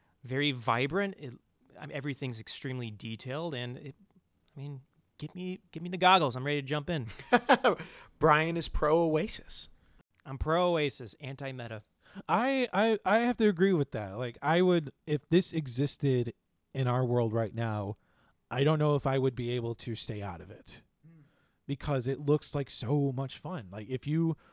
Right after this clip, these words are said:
Speaker 3: wanted to, you could buy Oasis gear and, you know, act out one of the gunfights in Aliens or something. Or you could be a Ghostbuster. Or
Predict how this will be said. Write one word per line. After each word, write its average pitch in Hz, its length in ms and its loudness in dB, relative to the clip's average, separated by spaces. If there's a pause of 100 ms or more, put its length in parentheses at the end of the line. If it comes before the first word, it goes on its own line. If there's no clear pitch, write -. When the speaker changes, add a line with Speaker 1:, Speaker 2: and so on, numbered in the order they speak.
(200)
Speaker 3:
wanted 202 280 0
to, 135 120 -2
you 131 140 -4
could 156 200 0
buy 143 480 0
Oasis 139 560 0
gear 120 520 -4 (280)
and, 123 340 -2
you 127 80 -2
know, 123 260 0 (340)
act 143 260 -6
out 151 220 4
one 147 140 0
of 151 60 -2
the 143 80 0
gunfights 135 580 -2
in 127 120 -8
Aliens 131 640 -4
or 117 60 -8
something. 98 600 -4
Or 156 320 4
you 147 160 0
could 147 160 0
be 165 160 4
a 170 40 6
Ghostbuster. 135 840 4
Or 175 440 6